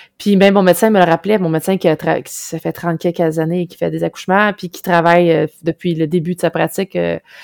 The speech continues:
avec les infirmières, tu sais, euh, dans, dans le centre où c'est que je travaille, tu sais, puis c'était là, « Non, mais tu vas voir que c'est un autre rapport, puis que c'est, ils vont prendre soin de toi, tu sais, tu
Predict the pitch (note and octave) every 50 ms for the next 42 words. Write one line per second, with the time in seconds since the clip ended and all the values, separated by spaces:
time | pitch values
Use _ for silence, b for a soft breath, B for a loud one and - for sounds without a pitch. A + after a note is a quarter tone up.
0 | B B B - - F3+ E3+ E3+ E3+ F3 E3 E3+ E3 - E3+ D#3+ E3 E3+ F3+ G3+
1 | G#3+ A3 A3+ - - A#3 A#3+ B B B B B B B B B - - E3+ E3+
2 | E3 - - - E3+ F3 E3+ E3 E3 E3+ E3+ D#3+ - F#3 F3+ F3 - F3+ E3 -
3 | F3 E3+ - - - F3+ E3+ D#3+ E3+ G3+ B3 C#4 B3 - - B3+ B3+ B3 - G#3+
4 | F3+ B B B B B B B B B _ _ _ _ - - _ _ _ _
5 | _ - - G3 F#3 F3+ F3 E3+ F3 - - _ - F3 F#3 A#3 D4 D4 A#3+ G3+
6 | - - - - F3+ F#3+ F#3 F3+ F3 G3+ A#3 B3+ C#4 D#4 E4 E4+ E4 D4+ - -
7 | - _ _ - A3 G#3+ - - - - A3 A3+ A#3 A#3+ B3 B3 A#3+ - _ _
8 | _ _ _ _ _ - F#3 F3+ F3+ F3+ F3+ F3+ F3+ F3+ F3 F3 F3 F3 F3 F3
9 | F3+ G#3 B3 C#4+ D4 - - A3+ G#3 - - A#3 B3 C4 C4+ C4+ C4+ B3+ B3+ -
10 | - G3 - - G3 G3 F#3+ - - G#3 F#3 B B B B B B B B -
11 | G3+ F#3 G#3+ G3 G3 F#3+ - - B3 B3 A3+ - - - - A#3+ B3+ C4+ C4 -
12 | - _ - - A#3+ A3 B3 C4+ C#4+ D4+ D4 B3+ - - D4+ D4